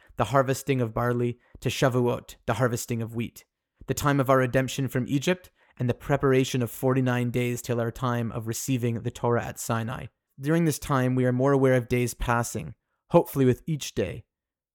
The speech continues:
moving us closer to our goals, to Sinai. Is there one small thing you can do? A small piece of work to help make the days count, each and every small day that passes?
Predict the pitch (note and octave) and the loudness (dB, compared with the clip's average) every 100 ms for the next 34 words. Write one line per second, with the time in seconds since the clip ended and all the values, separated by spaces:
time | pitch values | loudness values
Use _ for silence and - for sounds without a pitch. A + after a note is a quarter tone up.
0 | - B2+ B2+ B2 - - C3+ C3+ B2+ C3 | -2 2 2 2 -2 0 2 2 0 2
1 | A#2 A#2+ A2+ F#2+ - - _ _ _ - | 0 0 -4 -4 -10 -18 _ _ _ -10
2 | - A2 A#2+ A#2+ G#2 - _ C3+ C#3 E3+ | -6 -6 -6 -10 -14 -16 _ -2 2 4
3 | C#3+ D#3 D#3 D#3 D3+ D3+ D3 C#3 C#3 D3+ | 4 2 0 0 2 2 2 2 2 0
4 | C3+ B2 C#3+ D3+ _ _ _ _ B2 - | 0 0 0 -4 _ _ _ _ -8 0
5 | D3+ D3 F3 D#3+ D#3+ B2+ B2+ C#3+ - G#2+ | 2 2 2 2 2 2 0 0 -2 2
6 | C3+ - C3+ C#3 - A#2+ B2 C3 C3 - | 2 2 0 0 -2 -2 2 2 0 -2
7 | B2+ C#3+ D3+ - D#3 D#3 - - C3 A#2+ | 0 0 -2 -6 -4 -4 -4 -4 -2 0
8 | C3 - B2+ B2+ B2+ B2 B2+ A#2+ - B2 | -2 -2 0 2 2 0 0 -2 -2 0
9 | B2+ E3 E3+ - | 0 -4 -8 -10